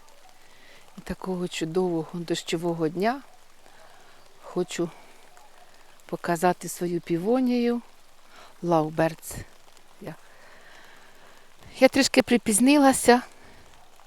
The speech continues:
щоб зняти цю красу. Але все одно видно, кущ великий, такий розлогий, ну, можливо, два метри. Такий вона більш на озеленення, ніж для букетиків,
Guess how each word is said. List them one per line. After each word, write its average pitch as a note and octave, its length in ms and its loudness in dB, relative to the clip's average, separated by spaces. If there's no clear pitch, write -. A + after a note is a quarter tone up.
щоб F3+ 340 -2
зняти G3+ 340 2
цю - 180 -2
красу. G3+ 540 0
Але F4 120 -2
все - 240 2
одно G3+ 260 2
видно, F3 380 0
кущ - 280 -10
великий, F#3+ 380 0
такий F3+ 320 -2
розлогий, G3 600 4
ну, A3 280 -8
можливо, F3+ 440 -6
два E3+ 200 -4
метри. G3+ 460 -6
Такий F#3 140 -12
вона F#3+ 300 -4
більш - 220 -6
на G3 140 2
озеленення, A3 720 2
ніж G3+ 400 -4
для F3+ 200 -6
букетиків, F#3 680 -4